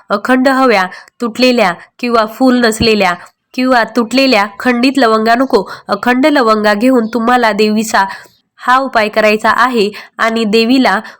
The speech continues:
कुंकुमार्चनप्रमाणे लवंगांचे अर्चन करायचे आहे. या लवंगा देवीच्या चरणांपाशी अर्पण करायच्या आहे. देवीला खालून वर असे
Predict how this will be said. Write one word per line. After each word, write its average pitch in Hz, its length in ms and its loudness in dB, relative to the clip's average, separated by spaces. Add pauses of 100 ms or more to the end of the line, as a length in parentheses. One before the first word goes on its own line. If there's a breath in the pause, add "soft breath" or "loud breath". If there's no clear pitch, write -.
कुंकुमार्चनप्रमाणे 254 1200 0
लवंगांचे 214 640 0
अर्चन 226 420 -2
करायचे 220 400 0
आहे. 233 300 0 (260 loud breath)
या 226 180 0
लवंगा 233 460 0 (240)
देवीच्या 214 520 0
चरणांपाशी 233 800 0
अर्पण 233 300 -2
करायच्या 220 500 0
आहे. 220 300 0 (360 loud breath)
देवीला 240 480 2 (140)
खालून 226 500 -2
वर 220 220 2
असे 214 440 -2